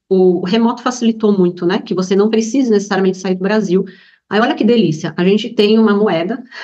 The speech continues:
<laughs> que é de cinco a seis vezes, é, mais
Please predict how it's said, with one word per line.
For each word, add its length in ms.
<laughs> 840
que 140
é 120
de 200
cinco 480
a 80
seis 360
vezes, 680
é, 520
mais 680